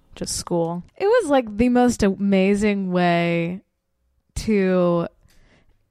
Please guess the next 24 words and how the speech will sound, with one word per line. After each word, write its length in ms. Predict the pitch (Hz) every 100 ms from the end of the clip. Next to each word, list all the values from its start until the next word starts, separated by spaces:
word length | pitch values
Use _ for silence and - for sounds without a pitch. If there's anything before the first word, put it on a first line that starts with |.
| _ _ _ _ -
experience 1400 | 202 196 - - - 220 214 202 190 180 - - - - _ _ _ _ _ _ _ -
freedom, 580 | - - 196 180 - -
in 140 | 180
my 140 | 185 190
opinion, 440 | - - - -
though. 240 | - - - - _ _ _ _ _ _ _
Honestly, 540 | 240 269 269 - 208
because 680 | 196 190 220 202 196 185 - _ _ _ _
studying 380 | - 320 392 339
abroad 720 | 196 185 185 185 175 170 170 -
is 140 | 208
the 120 | 226
only 340 | - 220 247 277
time 280 | 247 226 214
in 100 | 202
your 140 | 190
life 360 | 170 170 170 -
that 100 | -
you're 120 | 214
gonna 160 | 226 196
be 180 | 196
in 120 | 196 185
another 340 | 170 165 226
country 640 | - 196 180 180 175 170